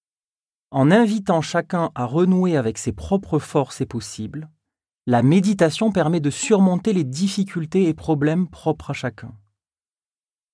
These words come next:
Mais il y a méditation et méditation. La force de l'approche de Mathieu Brégégère tient en grande partie à son parcours. Formé à la méditation à travers les sciences de l'éducation,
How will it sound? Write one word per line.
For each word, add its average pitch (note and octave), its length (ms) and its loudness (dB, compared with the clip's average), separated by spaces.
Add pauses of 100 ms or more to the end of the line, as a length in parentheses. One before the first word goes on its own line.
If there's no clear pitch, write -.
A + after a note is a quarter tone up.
(460)
Mais E3 180 4
il E3+ 100 2
y D3+ 60 6
a C3+ 80 4
méditation D#3+ 880 0 (220)
et F3 140 4
méditation. B2 720 -2 (840)
La B2 140 2
force - 480 0
de C3+ 140 -2
l'approche C3+ 420 -2
de A2+ 80 -8
Mathieu D#3 360 0
Brégégère B2+ 760 -4 (460)
tient F3+ 220 6
en C3+ 80 4
grande F#3 320 4
partie F3 320 0
à C3 40 0
son D3 200 -6
parcours. - 580 -10 (1500)
Formé F#3+ 480 4
à D3+ 60 4
la C#3 80 2
méditation D3+ 720 -2
à C3 40 -2
travers C3 380 -4
les A2 100 -4
sciences F3 440 -2
de B2+ 80 -2
l'éducation, A2+ 800 -8